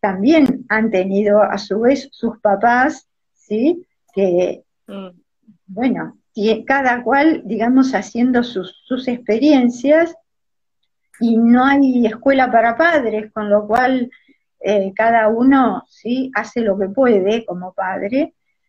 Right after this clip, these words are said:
Speaker 1: eh, pero bueno, a lo que voy es a que ese pasado que tienen estas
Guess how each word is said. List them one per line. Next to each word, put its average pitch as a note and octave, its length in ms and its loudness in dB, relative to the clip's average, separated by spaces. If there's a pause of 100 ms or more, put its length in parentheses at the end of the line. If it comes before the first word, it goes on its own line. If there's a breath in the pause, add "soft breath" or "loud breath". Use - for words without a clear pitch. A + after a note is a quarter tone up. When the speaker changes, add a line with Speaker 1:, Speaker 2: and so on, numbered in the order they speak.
(360)
Speaker 1:
eh, G#3 480 4
pero A#3+ 220 2
bueno, B3+ 420 2
a A#3 140 0
lo A#3+ 180 0
que B3+ 160 0
voy F4 380 2
es C4 360 -4 (100)
a A#3+ 160 -4
que A#3 160 0
ese D4+ 220 -2
pasado B3+ 840 0
que F#3+ 120 -12
tienen G#3 840 -2
estas G3 360 -12